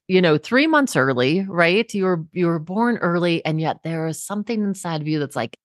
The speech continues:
"I am here, and I am gonna be here." And you bring then with you this, this beautiful light that's like, "Okay,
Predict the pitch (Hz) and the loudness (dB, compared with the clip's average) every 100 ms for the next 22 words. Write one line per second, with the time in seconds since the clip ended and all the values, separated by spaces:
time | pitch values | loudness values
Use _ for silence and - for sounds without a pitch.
0 | - 180 214 240 226 185 - - 202 190 | -4 0 2 2 4 2 0 0 4 4
1 | - - - - - _ 170 - - 190 | 2 -4 -14 -20 -20 _ -2 0 2 4
2 | 220 233 220 196 180 175 165 220 277 269 | 6 4 4 2 2 -2 -2 2 4 4
3 | 196 143 120 - _ _ _ _ 196 202 | 2 2 0 -6 _ _ _ _ 0 2
4 | 196 190 - - 160 _ _ 214 226 175 | 2 -2 -8 -16 -18 _ _ -2 0 0
5 | 214 247 320 330 202 185 170 208 277 - | 0 0 2 4 4 4 4 2 0 -6
6 | 78 90 147 156 - 160 147 - 165 185 | -4 -2 0 0 -2 -4 -6 -6 -2 0
7 | 240 240 196 156 135 117 107 - 156 143 | 0 -2 -2 0 2 2 0 -2 -2 0
8 | 156 147 - 170 - 165 127 | 0 0 0 -2 0 0 0